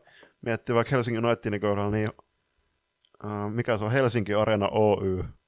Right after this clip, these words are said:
nykyinen, niin se olisi vapaana. Mut se on, toki se on venäläistä omistuksessa, et, mut toisaalta, äh, Helsinki United, ne lens, lens Tampereelle,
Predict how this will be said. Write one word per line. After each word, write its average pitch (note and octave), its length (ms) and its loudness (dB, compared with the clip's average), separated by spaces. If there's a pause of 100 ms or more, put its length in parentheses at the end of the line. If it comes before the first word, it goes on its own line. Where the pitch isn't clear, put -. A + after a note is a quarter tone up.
(160)
nykyinen, G2 380 -4
niin F#2+ 140 -4
se A2+ 100 2
olisi G2 220 0
vapaana. G2 420 -4
Mut A2 160 -10
se - 80 2
on, A#2 120 4 (260)
toki C#3+ 260 2
se C3+ 100 2
on B2+ 80 2
venäläistä C3+ 480 4
omistuksessa, A2+ 640 -2
et, - 140 -8 (280)
mut A#2+ 180 -2
toisaalta, C#3 540 6 (400)
äh, G#2+ 120 2
Helsinki A#2 280 0
United, A2 400 0 (320)
ne A2 180 0
lens, A2+ 460 0 (280)
lens A#2 220 0
Tampereelle, F#2+ 720 2